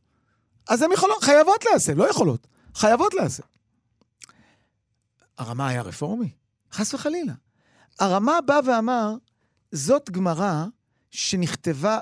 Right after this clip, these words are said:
בהקשר מסוים, בהקשר חברתי ותרבותי מסוים, ממילא ההלכה אמרה,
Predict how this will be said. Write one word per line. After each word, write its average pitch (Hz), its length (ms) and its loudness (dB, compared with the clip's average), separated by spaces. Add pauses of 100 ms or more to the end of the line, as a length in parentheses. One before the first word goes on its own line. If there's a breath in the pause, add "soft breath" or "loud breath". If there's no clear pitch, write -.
(140)
בהקשר 170 720 -2
מסוים, 135 520 -2 (540)
בהקשר 156 360 -2
חברתי 175 640 -4
ותרבותי 190 520 -4
מסוים, 151 480 -6 (880 soft breath)
ממילא 190 500 4 (500)
ההלכה 214 560 0 (140)
אמרה, 294 240 0